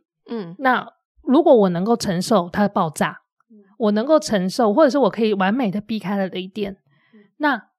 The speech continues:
Speaker 2: 这个人可能就很适合住在这个公寓里。
Speaker 1: 嗯。
Speaker 2: 我们其实做的也只是这个，我们不可能选到一百分的人，就像面试工作没有一百分的人，面试租客没有一百分的租客，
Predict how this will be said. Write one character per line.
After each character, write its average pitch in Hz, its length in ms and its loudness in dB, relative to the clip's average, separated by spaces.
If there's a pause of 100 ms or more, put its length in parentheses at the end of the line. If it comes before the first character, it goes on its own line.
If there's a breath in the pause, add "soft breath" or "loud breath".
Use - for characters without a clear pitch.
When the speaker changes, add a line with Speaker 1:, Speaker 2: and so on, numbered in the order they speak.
(160)
Speaker 2:
这 370 100 -2
个 254 120 -2
人 180 200 -2
可 196 140 -6
能 170 120 -6
就 208 120 -8
很 185 180 -6
适 277 180 -6
合 190 160 -2
住 214 140 -6
在 175 140 -2
这 170 100 -8
个 160 60 -8
公 170 240 -6
寓 175 160 -4
里。 156 260 -14 (140)
Speaker 1:
嗯。 214 320 -14 (100)
Speaker 2:
我 240 100 0
们 247 140 2
其 294 100 -4
实 277 60 0
做 294 180 2
的 220 80 4
也 185 120 4
只 170 120 -4
是 190 200 -4 (100)
这 220 140 -4
个， - 80 -10
我 233 80 2
们 240 120 2
不 392 100 0
可 359 100 0
能 196 160 0
选 170 260 -4
到 202 240 -4
一 269 80 -6
百 151 220 -6
分 170 160 -8
的 165 100 -6
人， 208 300 -12
就 330 100 0
像 320 220 2 (320 loud breath)
面 302 260 0
试 269 240 -2
工 220 300 0
作 190 460 0
没 226 120 -4
有 240 140 0
一 208 140 -6
百 165 180 -6
分 160 180 -10
的 170 60 -14
人， - 280 -12 (420 soft breath)
面 311 220 -4
试 277 200 -4
租 240 240 -8
客 240 240 -4
没 190 140 -4
有 190 120 -6
一 214 120 -8
百 170 160 -4
分 165 180 -4
的 160 60 -6
租 196 220 -10
客， - 340 -10